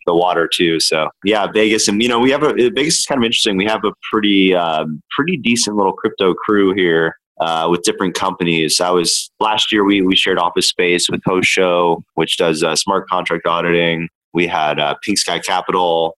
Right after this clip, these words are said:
which is, uh, like, a boutique hedge fund, uh, focused on crypto. We, we had a bunch of other companies, about six or seven other companies that were involved in that, uh, that office space in Summerlin. Unfortunately, that kind of disbanded, but,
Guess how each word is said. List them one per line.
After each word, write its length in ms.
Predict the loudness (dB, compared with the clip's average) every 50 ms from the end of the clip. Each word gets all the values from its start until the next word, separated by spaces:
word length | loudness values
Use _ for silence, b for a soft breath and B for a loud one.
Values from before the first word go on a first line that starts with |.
| _ _ -4
which 220 | -4 -2 -2 -2
is, 160 | -2 -2 -2
uh, 240 | -2 -2 -2 -2 -2
like, 160 | -2 -4 -6
a 40 | -6
boutique 440 | -6 -6 -4 -2 -2 -2 -2 -2 -4 -4
hedge 280 | -4 -4 -4 -4 -4 -4
fund, 380 | -2 -2 -2 -2 -4 -4 -4 -4 -4 -2 -2
uh, 160 | -4 -4 -4 -6 _
focused 320 | -6 -6 -4 -4 -6 -4
on 140 | -4 -4 -4
crypto. 720 | -4 -4 -4 -4 -4 -4 -2 -2 0 0 2 0 0 0 -4 _ _ -12 -4
We, 300 | -2 0 2 2 2 2
we 140 | 2 2 2
had 180 | 2 2 0
a 260 | 0 0 -2 -2 -4 -4
bunch 180 | -4 -2 -2 -2
of 100 | -2 -2
other 300 | -2 0 2 2 2 2
companies, 640 | 0 -4 -6 -8 -6 -4 -2 -2 0 0 0 0 -2
about 320 | -2 -2 -4 -4 -2 -2
six 240 | -2 -2 -2 -2 -2
or 40 | -2
seven 280 | -2 -2 -2 -2 -2 -4
other 160 | -4 -6 -8 -8 -6
companies 400 | -8 -6 -4 -4 -4 -4 -4 -4 -2
that 200 | -2 -2 -2 -2
were 340 | -2 0 2 2 2 2 0
involved 420 | -2 -4 -2 -2 -2 -2 -2 -4
in 60 | -6 -6
that, 220 | -4 -4 -4 -4 -2 -2
uh, 200 | 0 0 -2 -2 -4 -4
that 120 | -4 -2 -2 -2
office 260 | -2 -2 -4 -4 -4
space 240 | -2 -2 -2 -4 -4
in 80 | -4
Summerlin. 500 | -4 -4 -4 -4 -4 -4 -4 -4 -4 -6 -10 _ _ _ -6
Unfortunately, 360 | -2 0 0 0 0 2 2
that 160 | 0 0 -2
kind 160 | -2 -2 -2
of 80 | 0 0
disbanded, 580 | -2 -2 -2 -2 -2 0 0 2 0 0 0
but, 220 | 0 0 0 -2